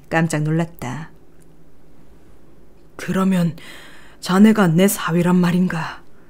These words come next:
그럼 내 딸 채봉이가 살아있단 말인가?" 죽은 줄로만 알았던 딸 채봉이가 살아서 혼인을 했단 말에 남자평은 눈물을 흘리며 진의 손을 잡았다.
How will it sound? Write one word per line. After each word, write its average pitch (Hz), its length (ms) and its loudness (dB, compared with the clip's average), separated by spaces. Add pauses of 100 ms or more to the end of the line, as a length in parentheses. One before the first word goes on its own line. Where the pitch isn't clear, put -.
(600)
그럼 196 260 4
내 180 200 0
딸 185 160 4
채봉이가 208 640 0 (380)
살아있단 214 580 6
말인가?" 185 560 2 (1900)
죽은 185 280 4
줄로만 175 380 4
알았던 160 480 0
딸 160 160 0
채봉이가 165 640 -2
살아서 170 540 -4 (280)
혼인을 208 320 8
했단 185 300 0
말에 147 400 -6 (560)
남자평은 175 720 2 (320)
눈물을 202 480 6
흘리며 170 540 2
진의 175 300 0
손을 170 220 0
잡았다. 156 680 -8